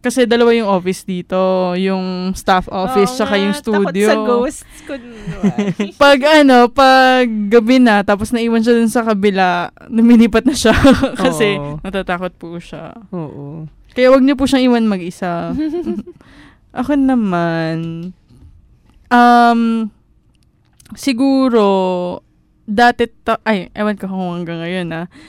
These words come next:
Speaker 1: Hindi ko kasi ginagawa. Nung bata ako, takot ako sa, or nung high school ako, kasi dun ko lang na-discover yung fear ko na yun. Takot ako sa mga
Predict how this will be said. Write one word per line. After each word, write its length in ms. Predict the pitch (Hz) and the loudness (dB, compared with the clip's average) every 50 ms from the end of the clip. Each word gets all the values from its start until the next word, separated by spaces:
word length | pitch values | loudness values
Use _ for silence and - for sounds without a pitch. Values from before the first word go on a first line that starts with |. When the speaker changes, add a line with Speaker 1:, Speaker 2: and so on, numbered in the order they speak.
| - - _ | -20 -18 _
Speaker 1:
Hindi 180 | - 208 196 | -8 -6 -4
ko 140 | 190 196 202 | -4 -2 -4
kasi 180 | 196 202 - 214 | -4 -4 -4 -4
ginagawa. 440 | 196 196 180 165 160 156 160 147 - - _ _ _ _ | -4 -2 -4 -4 -6 -6 -8 -10 -10 -14 _ _ _ _
Nung 140 | - 233 233 | -6 -4 -2
bata 300 | 220 233 226 226 214 202 | 0 0 0 0 -2 -4
ako, 160 | 196 208 196 | -2 -4 -4
takot 240 | - 202 196 202 202 | -6 -6 -8 -8 -10
ako 180 | - 196 196 196 | -10 -10 -8 -8
sa, 240 | 196 - - 202 180 175 170 165 165 156 151 143 - 151 175 165 _ _ _ _ _ _ _ _ _ _ _ _ _ _ _ _ | -8 -8 -8 -8 -8 -6 -6 -8 -8 -8 -10 -10 -12 -14 -14 -16 _ _ _ _ _ _ _ _ _ _ _ _ _ _ _ _
or 220 | 226 233 226 220 | 0 2 2 2
nung 160 | 214 233 226 | 2 0 0
high 160 | 220 220 220 | 2 2 2
school 240 | 226 - - 269 262 | 0 0 -2 -2 0
ako, 200 | 233 208 190 170 | 0 -2 -2 -6
kasi 200 | - 196 202 - | -8 -6 -4 -2
dun 180 | 240 202 226 220 | -2 -2 -2 -2
ko 100 | 214 247 | -4 -4
lang 140 | 247 254 254 | -2 -2 0
na-discover 840 | 254 247 240 - - - 208 220 214 - - 196 185 170 170 175 175 | 0 0 -2 -2 -6 -6 -6 -6 -6 -4 -6 -6 -6 -4 -6 -8 -8
yung 240 | 170 175 170 170 175 | -8 -8 -10 -12 -12
fear 260 | - - 175 175 165 | -10 -8 -8 -8 -8
ko 140 | - 165 160 | -10 -10 -12
na 180 | 160 156 151 | -12 -12 -12
yun. 100 | - - 202 - _ - - - _ _ _ | -12 -14 -16 -18 _ -20 -20 -20 _ _ _
Takot 200 | - 247 247 262 | -6 -4 -4 -2
ako 160 | 247 247 254 247 | -2 -2 -4 -2
sa 140 | - 277 | -2 -2
mga 600 | 254 247 247 247 240 233 233 226 220 214 202 - | 0 0 0 0 0 -2 -2 -2 -4 -4 -6 -10